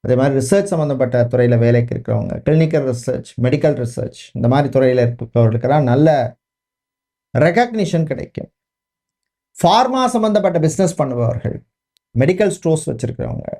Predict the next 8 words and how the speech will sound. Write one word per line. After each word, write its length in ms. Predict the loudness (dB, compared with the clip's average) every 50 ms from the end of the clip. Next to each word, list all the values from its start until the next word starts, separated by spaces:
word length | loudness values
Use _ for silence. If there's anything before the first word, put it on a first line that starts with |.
| _ _ _ _ _ _ _ _ _ _ _ _ _ _ _
ஹோல்சேல் 460 | 2 2 2 2 0 2 2 2 4 4
வியாபாரம் 420 | 4 4 4 2 0 0 -2 -2 -2
பண்றவங்க, 360 | -4 -4 -4 -6 -8 -8 -8 -4
இவங்களுக்கெல்லாம் 540 | 0 2 2 2 4 2 2 2 2 2 0 2
நல்ல 120 | 2 2 2 2
வா-, 200 | 0 0 -2 -2 0 2
வாய்ப்புகள்லாம் 600 | 2 2 2 0 0 0 0 0 0 -2 -2 -4
கிடைக்கும். 380 | -4 -4 -4 -8 -12 -20 -20